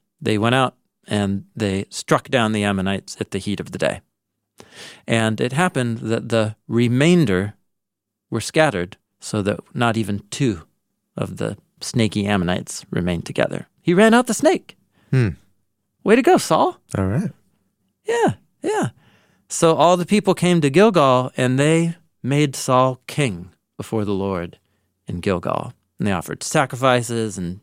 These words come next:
Speaker 1: everybody rejoiced.
Speaker 2: This is the story that won him over, in a way?
Speaker 1: Yeah. In other words, Saul has been privately anointed as king.
Speaker 2: Okay.
Speaker 1: And Samuel put him before the people,
Speaker 2: Hmm.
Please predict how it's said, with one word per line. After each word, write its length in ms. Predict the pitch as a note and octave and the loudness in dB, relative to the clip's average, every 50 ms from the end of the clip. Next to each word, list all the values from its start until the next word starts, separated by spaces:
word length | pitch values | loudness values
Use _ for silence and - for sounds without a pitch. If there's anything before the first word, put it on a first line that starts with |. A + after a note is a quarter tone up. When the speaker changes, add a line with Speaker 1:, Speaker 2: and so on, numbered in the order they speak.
| _ _ _ _ | _ _ _ _
Speaker 1:
everybody 560 | - B2 G2+ F#2+ G2 F2 F2 F2 F#2+ F#2+ - _ _ _ - | -2 0 0 0 -4 -6 -8 -10 -10 -12 -16 _ _ _ -8
rejoiced. 440 | - - - - - - - - - | -8 -8 -8 -8 -12 -12 -10 -6 -2
Speaker 2:
This 160 | - A#2 - | -2 -2 0
is 60 | A2+ | -2
the 80 | G2+ F#2+ | -2 -2
story 280 | - - A#2 G#2 G2+ | -2 0 2 2 4
that 120 | F2+ E2+ F2 | 4 2 2
won 160 | F2+ F#2 E2+ | 2 0 0
him 120 | D#2+ D2+ | 0 0
over, 320 | E2 E2 E2 F2+ F#2+ F2+ - - _ _ _ _ _ _ _ _ _ _ _ _ | -2 0 0 0 -2 -2 -4 -8 _ _ _ _ _ _ _ _ _ _ _ _
in 100 | - G2 | -4 0
a 60 | F#2+ F#2+ | 2 2
way? 260 | G2 G2 G2+ G#2 A2 - - _ | 4 4 2 0 -2 -8 -6 _
Speaker 1:
Yeah. 200 | - G3 F#3 C3 - - - - | 2 2 2 2 -2 -8 -6 -2
In 60 | C#3 | 0
other 120 | D#3+ F3 E3 | 2 4 4
words, 340 | C#3 C3 A2+ - - - _ _ _ _ _ _ | 2 2 0 -4 -10 -16 _ _ _ _ _ _
Saul 400 | - - - D3+ D#3 D#3+ F3 E3 | -6 -2 2 2 4 4 2 2
has 240 | D3+ C3+ B2 G#2+ | 0 -2 -2 -4
been 500 | - - B2 A#2 A2 G#2+ G#2 A2 A2 A#2 - _ _ _ _ _ _ _ _ - | -6 -4 -4 -2 -2 -2 -2 -4 -6 -8 -12 _ _ _ _ _ _ _ _ -20
privately 720 | - - D3+ D#3+ F3 F3 C#3+ - - G2+ G2+ G2 A2+ C3 - | -8 -2 0 0 0 0 -2 -6 -8 -8 -8 -6 -6 -8 -6
anointed 640 | - A#2+ G#2+ G2+ F#2+ G2+ G2+ - A#2 A#2+ A#2+ C#3 C3 - _ _ _ _ | -6 -6 -4 -4 -4 -6 -6 -6 -6 -8 -8 -10 -16 -20 _ _ _ _
as 180 | - A2+ G#2 - | -4 -4 -4 -4
king. 420 | - - - G#2 F2+ A2+ D3+ D#3 - _ _ _ _ _ _ | -6 -6 -4 -4 -4 -4 -6 -8 -10 _ _ _ _ _ _
Speaker 2:
Okay. 220 | - - D#2+ D#2 - - _ _ _ | -4 -4 -4 -4 -4 -8 _ _ _
Speaker 1:
And 360 | - A2+ A2+ A2 G#2+ G2+ - - | -4 -2 -2 -2 -2 -4 -6 -8
Samuel 560 | - - - C#3+ C#3+ D3 D3 C3+ A#2+ A2 G#2+ - _ - | -8 -4 -2 0 2 2 2 2 2 0 -2 -4 _ -4
put 200 | - E3+ G3 D#3 | 0 0 0 0
him 200 | A2 C#3 B2 A#2 | 0 -2 -2 0
before 400 | G#2 A#2 - - C#3 C#3+ D3 C#3 | -2 -4 -2 2 4 4 4 4
the 100 | G#2+ G#2 | 4 0
people, 400 | - - E3 E3 - E2 D#2 A#2 | -4 -6 -6 -6 -4 -6 -6 -6
Speaker 2:
Hmm. 300 | B2 - F#2+ F2+ E2+ D#2+ | -4 -4 -4 -2 -2 -4